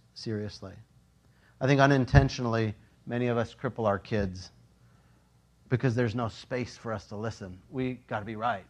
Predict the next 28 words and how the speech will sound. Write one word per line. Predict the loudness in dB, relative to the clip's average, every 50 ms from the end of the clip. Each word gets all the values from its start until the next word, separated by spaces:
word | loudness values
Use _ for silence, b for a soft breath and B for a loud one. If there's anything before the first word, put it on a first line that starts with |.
| _
We | -10 -8 -6
gotta | -4 -4 -6 -8 -6
tell. | -4 -2 -2 -2 -2 -4 -12 -18 -20 _ _ _ _ _ -4
We | 0 2
gotta | 4 4 4 4 2 0 -4 -10 -20 -20 -20 -12
command | -6 -2 0 0 2 2 0 0 0 0
them | 0 0 -2 -2 -4
to | -6 -4
do | -2 0 0 0
their | 2 2 2 2 0
verse. | -2 -6 -8 -10 -10 -10 -10 -12 -12 -14 -14
<laughs> | -16 -16 -18 -20 -20 -20 _ _ _ _ _ _ _ _ _ _ _ _ _ _ _ _ _ _ _ _ _ _ _ _ _ _ _ _ _ _ _ _ _ _ _ _ _ _ _ 0
But | 2 2
I'm | 4 4
not | 2 0 -2 -2
doing | -4 -4 -4 -4 -6
my | -6 -4 -4 -2 -2 -2 -2 -4
verse. | -8 -10 -14 -18 -20 -20 -20 -20 -20 -20 -20 -20 -20 _ _ _ _ _ _ _ _ _ _ _ _ _ _ _ _ _ _ _ _ -4
If | -4 -2 2
you've | 2 2 2 4
got | 6 6 8
a | 8 6
bitter | 4 2 0 0 2 2 4 6 6 4 4
teen | 2 -2 -6 -2 -2 0 0 0 -2 -4 -6 -6 -8 -8
or | -6 -4 -2
a | -2 -2 -4 -4 -6 -10 -14 _ -16 _
bitter | -4 -2 0 0 0 0 0 0 -2 -4 -6 -14 _ -8 -2
preteen | 2 2 2 2 2 -2 -4 -4 -2 -2 -4 -6 -6